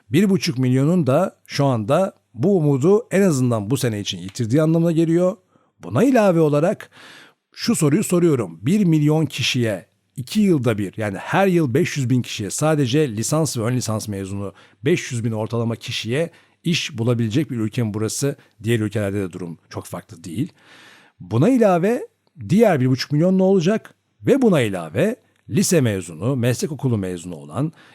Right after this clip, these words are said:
işte ustalık, çıraklık üzerine belki eğitim görmüş olan ya da ikinci üniversite okuyan, yeniden giren vesaire vesaire milyonlar, yüz binler ne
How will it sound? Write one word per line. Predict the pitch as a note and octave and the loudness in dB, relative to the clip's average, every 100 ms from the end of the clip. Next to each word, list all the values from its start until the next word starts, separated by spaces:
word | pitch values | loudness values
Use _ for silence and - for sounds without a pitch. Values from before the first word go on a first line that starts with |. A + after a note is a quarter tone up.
| - | -14
işte | - C#3 C3 - | -8 -4 -6 -6
ustalık, | D3+ C3 - D3 D3 - - | -4 -4 0 0 0 -8 -12
çıraklık | - C3+ A#2+ - B2+ | -2 -2 -2 -6 -4
üzerine | A2 A2 G#2+ G#2+ - _ _ - | -2 0 0 -2 -6 _ _ -6
belki | G#2+ G2 - | -4 -4 -8
eğitim | F#2+ G#2 | -10 -10
görmüş | F2+ E2 E2 - | -10 -10 -14 -16
olan | - F2+ G2 F3+ - - - _ - | -12 -6 -4 -4 -4 -16 -20 _ -2
ya | B2+ D#3 | 0 2
da | C3 E3+ - | 2 0 -4
ikinci | - D3 C#3 | -2 0 2
üniversite | C3+ A#2 G2+ - | 2 0 -2 -8
okuyan, | E2+ - F2+ A#2+ D#3 - | -10 -10 -4 -2 -2 -4
yeniden | C3 E3 C#3 A2+ E2+ | -2 2 2 0 -4
giren | G#2 D3+ C3 | -4 0 0
vesaire | C#3 - G#2 G#2 | 0 -2 -4 -2
vesaire | B2+ - G2 A2 | -4 -4 -6 0
milyonlar, | B2 C3 G#2+ F#2 C3 | 0 2 -2 -2 -2
yüz | B2+ C3 G#2+ | 2 0 0
binler | G2 C3+ E3 - G#2+ | -2 0 -2 -4 -4
ne | B2+ | -4